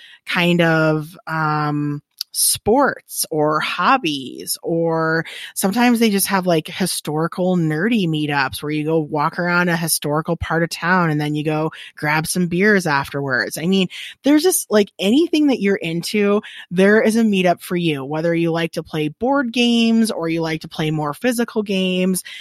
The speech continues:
There's something out there for you. And I always recommend that to people who are like, "Oh, I just don't know how to make friends," or, "I don't know how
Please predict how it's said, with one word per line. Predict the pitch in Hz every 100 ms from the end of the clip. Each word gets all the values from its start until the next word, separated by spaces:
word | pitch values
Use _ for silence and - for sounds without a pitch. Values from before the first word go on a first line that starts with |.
| - -
There's | 185 196 202
something | - 269 330 320
out | 214 240 247
there | 240
for | 233 208
you. | 196 262 233 170 170 - -
And | 185
I | 190
always | 220 294 294
recommend | 269 269 220 220
that | 185 170
to |
people | - 190 180 175
who | 175
are | 165
like, | 160 151 -
"Oh, | 180
I | 180
just | 175 180 -
don't | 175
know | 175
how | 170 156
to |
make | 156 143 -
friends," | - 247 233 220 208 190
or, | 170 160 156
"I | 156
don't | 156 151
know | 156 151
how | - 220 233 220 202 202